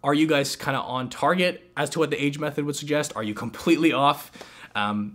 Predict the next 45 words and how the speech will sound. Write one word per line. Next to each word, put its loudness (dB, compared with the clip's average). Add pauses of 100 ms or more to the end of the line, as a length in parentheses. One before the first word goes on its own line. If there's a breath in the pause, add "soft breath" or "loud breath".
just 0
something 2
to -4
consider, 0
because -2
I 2
think 2
a 0
lot 2
of -2
people 0
honestly -2
would -2
find 0
themselves -2
completely -2
off. 0 (600 loud breath)
And 4 (220)
to 2
build 8
on 6
that, -4
what 4
I 6
would 6
then 2
say 0
is -2
this, -4
again, 2
without 2
giving 2
you 2
guys 2
a, -8
like, -6
a -2
personal 0
suggestion, 0
because -4
I -2
can't -6
do 0
that, -2
obviously, -4